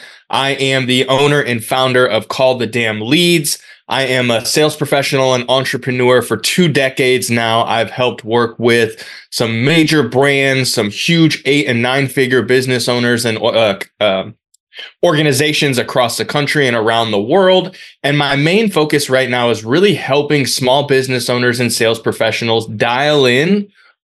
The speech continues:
on their sales and follow-up process. Because what I've really seen in the years is that a lot of great sales professionals are great at sales. They're not as great at staying organized and keeping everything in a tidy fashion.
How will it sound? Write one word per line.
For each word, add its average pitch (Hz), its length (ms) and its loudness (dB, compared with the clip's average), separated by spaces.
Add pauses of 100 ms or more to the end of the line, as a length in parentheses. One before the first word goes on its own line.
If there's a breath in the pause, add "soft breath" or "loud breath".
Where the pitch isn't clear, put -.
on 147 180 2
their 156 160 0
sales 156 360 2
and 123 120 -4
follow-up 113 560 0
process. 101 580 -2
Because 113 320 -2
what 120 140 2
I've 156 260 0
really 151 320 2
seen 156 460 0
in 120 120 0
the 113 100 -2
years 139 420 0
is 104 160 -2
that 110 380 0 (420)
a 120 80 2
lot 170 340 2
of 139 100 -4
great 147 360 0
sales 156 320 0
professionals 135 720 -2
are 123 260 0 (100)
great 117 440 0
at 143 220 0
sales. 147 680 -2 (640)
They're 143 300 2
not 185 320 2
as 180 200 2
great 147 440 2
at 131 180 -2
staying 147 420 0
organized 143 720 0
and 117 160 -8
keeping 143 360 0
everything 127 520 0
in 117 100 0
a 113 80 -2
tidy 120 380 -2
fashion. 139 760 0